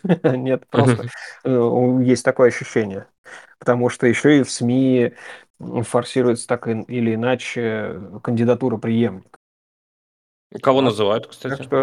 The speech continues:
Speaker 1: э, Крамера, он, по-моему, у нас
Speaker 2: Крамера, да?
Speaker 1: исполнительный сейчас директор, да, он занимался маркетингом в клубе.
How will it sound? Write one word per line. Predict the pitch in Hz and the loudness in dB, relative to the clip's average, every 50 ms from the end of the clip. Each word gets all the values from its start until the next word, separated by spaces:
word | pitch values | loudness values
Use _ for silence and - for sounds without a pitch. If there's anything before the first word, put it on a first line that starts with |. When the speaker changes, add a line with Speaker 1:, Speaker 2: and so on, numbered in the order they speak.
| 127 127 127 | 0 0 0
Speaker 1:
э, | 131 135 131 131 135 139 147 - - | 0 2 2 2 2 0 -4 -8 -2
Крамера, | - 196 247 277 262 226 175 147 131 123 - | 2 4 4 4 4 4 4 2 2 0 -2
он, | - 139 156 151 | -2 -2 -2 0
по-моему, | - 151 151 151 156 147 143 135 | 0 0 2 2 2 2 0 0
у | |
нас | 131 131 123 | -2 0 2
Speaker 2:
Крамера, | 113 110 104 98 | 2 2 2 4
да? | 98 - | 2 4
Speaker 1:
исполнительный | 135 156 175 170 170 156 147 147 143 143 | 4 6 4 4 2 0 -2 0 0 -2
сейчас | - - 143 - 151 139 131 123 | -4 -6 -4 -2 0 0 0 2
директор, | 131 143 165 240 285 294 - - 233 214 | 2 4 6 6 4 4 4 2 2 4
да, | 175 151 135 | 4 2 2
он | 127 120 | 0 -4
занимался | 123 123 120 120 113 113 - - 131 | -6 -4 -2 -2 -2 -4 -4 -6 -6
маркетингом | 120 117 - - 233 254 - 196 180 160 151 143 135 | -6 -6 -2 -2 -2 -2 0 0 0 0 0 0 -2
в | - - | -4 -4
клубе. | - 143 139 135 127 131 123 120 117 117 120 | -2 2 2 2 2 2 2 2 2 2 0